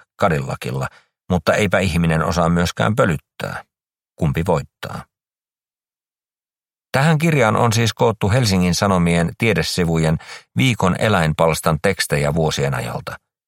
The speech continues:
Aiemmin sarjassa ovat ilmestyneet Viikon eläimet, S K S Kirjat kaksituhattakaksikymmentäkaksi ja Örisevä konnakala, S K S Kirjat kaksituhattakaksikymmentäkolme.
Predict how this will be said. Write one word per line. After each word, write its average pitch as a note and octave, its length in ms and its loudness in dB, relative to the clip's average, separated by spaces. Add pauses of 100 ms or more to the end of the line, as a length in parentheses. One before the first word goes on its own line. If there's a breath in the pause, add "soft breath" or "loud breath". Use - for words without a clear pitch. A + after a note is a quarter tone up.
(420)
Aiemmin C#3 440 2
sarjassa A2+ 580 2 (340 loud breath)
ovat A2+ 260 2
ilmestyneet A2 640 2 (120)
Viikon A#2 400 0
eläimet, G2+ 520 2 (360)
S - 100 -2
K - 60 -16 (220)
S - 100 -4
Kirjat F2 400 -2 (160)
kaksituhattakaksikymmentäkaksi F2 1500 -2 (380 loud breath)
ja - 100 0
Örisevä F#2 580 2
konnakala, D#2+ 600 2 (420 loud breath)
S - 120 0
K - 60 -20 (300)
S - 120 -4
Kirjat E2+ 400 -2 (180)
kaksituhattakaksikymmentäkolme. D#2 1600 -2